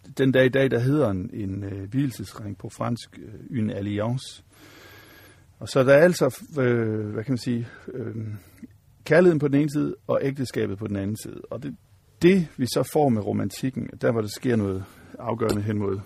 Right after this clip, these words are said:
slutningen af det syttende århundrede og, og begyndelsen af det attende århundrede, det er, at med romantikken, der får vi indført den idé, at man gifter sig med den, man føler for. Øh, og at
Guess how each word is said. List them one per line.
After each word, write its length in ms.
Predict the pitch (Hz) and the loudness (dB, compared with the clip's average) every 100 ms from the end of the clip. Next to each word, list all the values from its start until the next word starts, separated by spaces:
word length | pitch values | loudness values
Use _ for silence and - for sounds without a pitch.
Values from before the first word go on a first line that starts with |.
| - - 127 - - | -14 -16 -16 -14 -16
slutningen 500 | - 120 117 104 92 | -6 -6 -2 -2 -2
af 100 | 92 | -6
det 80 | |
syttende 360 | 90 117 117 104 | -6 -6 -6 -6
århundrede 420 | 92 101 107 98 | -4 -4 -4 -4
og, 140 | 90 95 - - | -8 -12 -16 -20
og 100 | - | -18
begyndelsen 460 | 123 - 113 104 117 | -12 -4 -4 -2 -4
af 100 | 101 | -4
det 80 | 104 | -2
attende 260 | 110 - | -4 -4
århundrede, 340 | 104 107 110 98 - - - - - _ _ | -6 -4 -4 -6 -12 -20 -20 -20 -20 _ _
det 160 | 139 143 | 0 4
er, 160 | 123 - | 4 2
at 140 | 127 117 | -4 -4
med 120 | 110 | -4
romantikken, 640 | 110 113 113 - 175 170 135 | -4 -2 -4 -2 -2 -2 -2
der 80 | |
får 180 | 127 127 | -2 -2
vi 100 | 117 | -2
indført 460 | 127 143 - 113 110 | -2 -2 -2 -6 -2
den 240 | 117 113 123 | -4 -4 -4
idé, 160 | 120 - | -6 -6
at 120 | - 110 | -10 -6
man 180 | 101 | -6
gifter 360 | 101 135 - 107 | -4 -4 -4 -8
sig 200 | - 104 | -6 -6
med 100 | 98 | -6
den, 200 | 113 107 | -4 -4
man 140 | 98 | -6
føler 300 | 95 107 92 | -8 -8 -10
for. 240 | 85 - - _ _ _ _ _ _ - - - - - - - - | -12 -16 -20 _ _ _ _ _ _ -20 -20 -20 -20 -20 -20 -20 -4
Øh, 720 | 113 110 110 107 107 107 107 - - | 0 2 2 0 0 -2 -4 -12 -12
og 300 | 113 107 - | -6 -4 -2
at 120 | 117 | -2